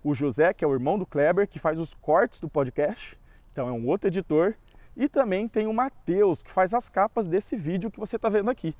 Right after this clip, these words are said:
Então eu tenho quatro editores, galera. Então somando, né, os gastos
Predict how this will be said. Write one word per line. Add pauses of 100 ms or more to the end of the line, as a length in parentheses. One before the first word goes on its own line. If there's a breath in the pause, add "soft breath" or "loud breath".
(300 soft breath)
Então
eu
tenho (120)
quatro
editores,
galera.
Então
somando,
né,
os
gastos